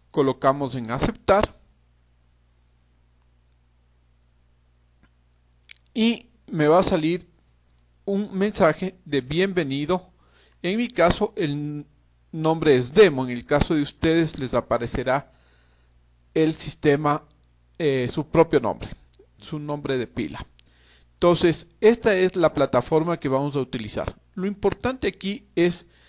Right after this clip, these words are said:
tener abierto nuestro correo electrónico. Una vez que hemos hecho esto,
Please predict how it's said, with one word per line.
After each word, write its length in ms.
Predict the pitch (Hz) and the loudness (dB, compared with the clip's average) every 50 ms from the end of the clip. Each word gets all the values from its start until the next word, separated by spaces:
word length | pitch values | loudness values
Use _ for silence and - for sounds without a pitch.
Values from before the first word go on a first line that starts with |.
| _ _ _ _ _ _ _ | _ _ _ _ _ _ _
tener 480 | - 156 147 143 147 156 170 180 185 - - | -2 0 0 0 0 0 0 0 -2 -4 -6
abierto 800 | - 151 131 135 143 143 151 156 - - - 175 170 180 - - _ - | -4 -4 -4 -2 0 0 0 0 -2 -4 -2 -2 -2 -2 -4 -10 _ -12
nuestro 680 | 160 143 139 143 156 170 185 175 175 - - 160 147 - | -10 -8 -4 -2 0 0 0 -2 -2 -4 -6 -6 -6 -4
correo 540 | - 123 117 123 131 139 143 147 156 190 - _ _ _ _ _ _ _ _ _ - | -6 -6 -2 -2 0 0 0 0 -2 -6 -14 _ _ _ _ _ _ _ _ _ -4
electrónico. 840 | 147 135 123 123 - - - - - - - - _ _ - - _ _ _ _ _ _ _ _ - _ _ _ _ _ _ _ _ _ _ _ _ _ _ _ _ - | -4 -4 -4 -6 -8 -12 -8 -8 -8 -10 -12 -20 _ _ -20 -20 _ _ _ _ _ _ _ _ -20 _ _ _ _ _ _ _ _ _ _ _ _ _ _ _ _ 0
Una 280 | 185 185 202 202 190 180 | 2 2 4 4 4 4
vez 180 | 185 185 180 | 4 2 2
que 140 | - - 160 | 0 -6 -6
hemos 240 | 143 131 135 131 147 | -6 -4 -6 -4 -4
hecho 280 | 160 160 - - 240 | -6 -6 0 2 4
esto, 460 | 214 190 170 - - - - 247 247 | 4 6 4 0 -2 -6 -4 -4 -4